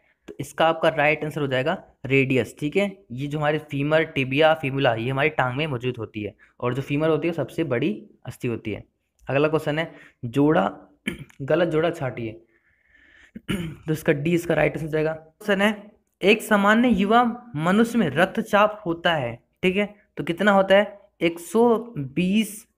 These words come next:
बटे में अस्सी एम एम, ठीक है। इसमें जो चारों ऑप्शन दे रखे हैं वो गलत दे रखे हैं, ठीक है, तो राइट आंसर क्या होगा? एक सौ बीस बटे में अस्सी एम एम, ठीक है। अगला क्वेश्चन है, मानव में शुक्राणु होता है, मानव में शुक्राणु होता है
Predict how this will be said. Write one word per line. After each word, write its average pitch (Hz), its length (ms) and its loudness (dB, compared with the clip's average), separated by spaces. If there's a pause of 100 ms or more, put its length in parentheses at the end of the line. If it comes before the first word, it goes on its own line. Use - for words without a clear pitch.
(120)
बटे 147 340 2
में 190 180 0
अस्सी 170 540 -4
एम 135 220 0
एम, 107 160 -6
ठीक 160 240 -4
है। 190 160 0 (280)
इसमें 170 260 0
जो 185 120 2
चारों 180 320 6
ऑप्शन 190 220 0
दे 170 80 0
रखे 170 240 -2
हैं 196 80 0
वो 180 60 -2
गलत 156 280 2
दे 151 120 2
रखे 120 260 -4
हैं, 104 120 -6
ठीक 143 160 -6
है, 165 180 -4 (300)
तो - 60 -6
राइट 139 280 2
आंसर 170 180 -4
क्या 175 140 2
होगा? 175 160 4
एक 165 220 0
सौ 180 120 -4
बीस 151 300 -2
बटे 147 240 -2
में 175 120 -6
अस्सी 151 440 -4
एम 120 140 -4
एम, 107 220 -8 (100)
ठीक 143 140 -6
है। 160 180 -10 (160)
अगला 160 140 -2
क्वेश्चन 165 300 0
है, 170 180 -6 (220)
मानव 151 340 2
में 214 100 0
शुक्राणु 170 560 0
होता 139 480 0
है, 113 240 -4
मानव 127 260 -4
में 160 80 -8
शुक्राणु 147 420 -4
होता 143 300 -4
है 160 300 -4